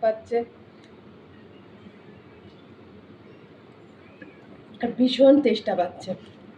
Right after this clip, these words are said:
শুধু জল তেষ্টা পাচ্ছে, নয় ঠান্ডা কিছু খেতে ইচ্ছে করছে। তো ফ্রিজের মধ্যে ছিল, ছেলে আর আমি দুজনে মিলে খাচ্ছি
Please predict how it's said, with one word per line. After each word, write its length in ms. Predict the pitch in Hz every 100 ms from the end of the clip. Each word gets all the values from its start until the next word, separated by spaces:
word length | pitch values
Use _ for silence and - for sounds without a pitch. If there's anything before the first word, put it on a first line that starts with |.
| - - - - - - 220
শুধু 220 | 240 247 214
জল 140 | 202 185
তেষ্টা 260 | 202 202 226
পাচ্ছে, 320 | 226 220 - 233
নয় 200 | 208 214 - - - - - -
ঠান্ডা 260 | 214 202
কিছু 220 | 208 233 240
খেতে 180 | 254 240
ইচ্ছে 220 | 220 - 269
করছে। 340 | 220 - 254 247 - - - - - - - - - - - - - - - - - -
তো 60 | 208
ফ্রিজের 300 | 233 220 226 226
মধ্যে 180 | 233 240
ছিল, 180 | 247 226 247 320 - - - - - - - - - - - - -
ছেলে 300 | - 220 208 220 214
আর 80 | 214
আমি 120 | 202 202
দুজনে 260 | 202 196 208
মিলে 220 | 214 254
খাচ্ছি 420 | - 185 -